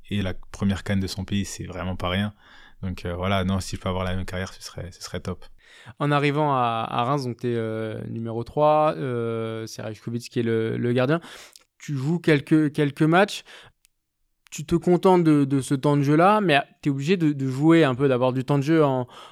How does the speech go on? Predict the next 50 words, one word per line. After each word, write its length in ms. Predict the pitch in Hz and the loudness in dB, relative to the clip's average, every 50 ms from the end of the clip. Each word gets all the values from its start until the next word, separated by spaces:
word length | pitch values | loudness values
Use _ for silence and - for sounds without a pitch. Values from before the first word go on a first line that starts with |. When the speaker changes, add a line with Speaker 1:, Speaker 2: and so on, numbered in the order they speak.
| - - | -10 -4
Speaker 2:
en, 260 | 139 127 127 127 - | -2 0 0 -2 -2
en 200 | - 147 135 135 | -2 0 0 2
N 200 | 135 135 139 143 | 2 4 4 4
deux. 380 | 143 156 175 208 233 226 - - 156 | 4 6 4 4 4 2 -4 -8 -10
C'est 200 | - - - 135 | -10 -6 -6 -4
facile 420 | - 135 120 - - 180 226 - - - | -4 -4 -4 -4 -4 -6 -6 -8 -10 -8
de 100 | 156 135 | -6 -6
redescendre 400 | 123 123 120 - - 139 131 123 | -4 -4 -4 -4 -4 -2 -2 0
en 40 | 120 | -2
N 100 | 117 117 | 0 0
deux ? 160 | 127 151 190 - _ _ _ _ _ _ _ _ _ _ - | -2 -2 -4 -6 _ _ _ _ _ _ _ _ _ _ -2
Speaker 1:
Non, 200 | 127 135 131 123 | 0 2 2 0
j'étais 200 | 107 - 113 104 | 0 -2 -4 -4
très 160 | - - 147 | -4 -4 -6
frustré 340 | - - 127 - - - 98 | -6 -6 -8 -8 -6 -8 -8
au 60 | 90 | -8
départ. 400 | 87 82 - 80 - - - - - - - | -8 -10 -12 -12 -14 -14 -18 -20 -20 -20 -20
J'étais 300 | 101 - - - 92 87 | -18 -18 -14 -14 -14 -12
très 180 | - - 131 | -10 -10 -10
frustré. 480 | - - - 110 - - - 120 135 143 - - _ - - - - | -10 -10 -10 -10 -10 -8 -10 -10 -10 -10 -12 -20 _ -20 -20 -18 -14
Euh... 1300 | 98 92 87 87 87 87 85 85 85 85 85 85 87 87 87 87 87 87 87 87 87 87 87 87 87 87 - - - - - - - - - - - - - - - - - - - - - - - - - - - | -14 -12 -12 -12 -12 -12 -12 -12 -12 -12 -12 -10 -10 -8 -8 -6 -8 -8 -8 -10 -10 -10 -10 -10 -10 -10 -10 -10 -12 -12 -12 -12 -10 -10 -10 -10 -10 -12 -16 -18 -20 -20 -20 -20 -18 -18 -18 -18 -20 -20 -20 -16 -10
On 40 | 107 | -8
va 60 | 104 | -4
dire 120 | 98 127 123 | -2 -2 -2
que 60 | 107 | 0
j'ai 160 | 95 104 104 | 0 0 0
eu 120 | 101 104 107 | 2 2 2
un 80 | 107 | 2
peu 100 | 110 127 | 4 4
de 60 | 123 | 6
mal 140 | 127 123 120 | 6 6 6
à 40 | 113 | 4
l'accepter 520 | 110 107 - - - 98 - - 135 139 123 - - - _ _ _ _ | 2 2 0 -4 -6 -6 -2 0 0 0 0 -2 -10 -18 _ _ _ _
parce 180 | - 98 - - | -8 -8 -8 -6
que 180 | - 101 98 92 | -4 -4 -4 -4
je 60 | 85 | -4
voulais 140 | 92 98 90 | -4 -4 -2
vraiment 260 | 90 101 110 120 117 | 2 4 6 6 6
ici 240 | 107 - - - 110 | 6 4 0 -2 -4
pour, 280 | - - 104 95 98 | -4 -2 -2 0 0
euh, 420 | 95 95 92 90 90 90 90 90 87 | 0 0 -2 -2 -4 -4 -4 -6 -6
je 60 | 82 | -4
venais 160 | 95 92 92 | -4 -4 -2
vraiment 260 | 85 95 98 107 110 110 | -2 -2 0 2 2 2
ici 140 | 101 - | 0 -2
pour 160 | 98 - - - | -4 -6 -6 -4
passer 260 | 101 95 - - 95 | -4 -4 -4 -4 -4
un, 260 | 92 92 90 92 - | -4 -4 -4 -6 -6
un 100 | 98 95 | -6 -6
palier. 360 | 92 98 95 92 104 117 123 | -4 -4 -2 0 0 -2 -2